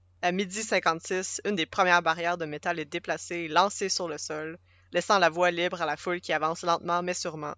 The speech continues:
avec peu de résistance, vers le bâtiment du Capitole lui-même. À quatorze heures treize, le son d'une fenêtre qui éclate résonne dans les corridors, sur les planchers de marbre et le plafond haut du Capitole.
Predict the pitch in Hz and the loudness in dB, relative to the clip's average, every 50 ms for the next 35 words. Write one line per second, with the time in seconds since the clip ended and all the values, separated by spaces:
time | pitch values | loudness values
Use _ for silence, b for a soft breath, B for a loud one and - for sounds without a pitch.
0 | - _ - 175 147 160 - _ _ 269 269 240 208 185 180 170 - - - - | -10 _ -4 -2 -2 -4 -8 _ _ -2 0 0 0 -2 -4 -8 -8 -12 -10 -8
1 | 165 165 165 165 170 - - _ _ _ _ 175 180 196 190 170 160 156 156 - | -8 -8 -8 -10 -12 -14 -16 _ _ _ _ 4 6 6 6 6 4 4 0 0
2 | - 175 160 165 170 160 - - 160 147 - - - 170 165 165 156 160 151 143 | 0 -4 -2 -2 -2 -2 -6 -6 -6 -10 -10 -6 -4 -4 -4 -4 -6 -10 -10 -8
3 | 143 143 - - 180 _ _ _ _ _ _ _ _ _ _ _ _ _ _ _ | -10 -12 -12 -14 -18 _ _ _ _ _ _ _ _ _ _ _ _ _ _ _
4 | _ _ _ 180 - - 165 - 214 190 180 196 180 180 - - - 175 175 190 | _ _ _ 0 4 4 2 6 6 4 6 6 2 2 2 2 4 4 4 4
5 | 208 226 233 - - - _ _ _ - 175 185 - - 233 226 208 202 180 180 | 4 0 -4 -8 -12 -14 _ _ _ 6 6 6 8 8 6 6 6 2 -2 0
6 | - 185 175 175 175 - - - 165 165 - - 185 180 - - - 202 190 196 | 0 2 2 2 2 0 -2 -4 -6 -4 0 2 2 2 2 0 0 2 4 4
7 | 202 196 190 180 175 165 160 - - 175 - 170 160 165 156 156 156 156 170 - | 4 4 4 4 2 2 2 -2 -4 -6 -6 -4 0 0 2 2 0 -2 -4 -2
8 | - 175 160 156 - - 185 170 170 - - 185 175 156 151 147 156 160 160 170 | -2 -2 -2 -2 -2 -2 -2 -2 -2 -2 -2 -4 -2 -4 -4 0 0 0 0 0
9 | 165 160 165 147 143 - - 165 160 - 185 170 165 - - 202 196 180 - - | -4 -6 -10 -10 -10 -6 -6 -6 -4 -2 -2 -4 -2 -2 -4 -4 -4 -4 -8 -12
10 | - - 165 - - - - 160 - - - - | -8 -8 -8 -8 -8 -12 -10 -8 -8 -8 -10 -12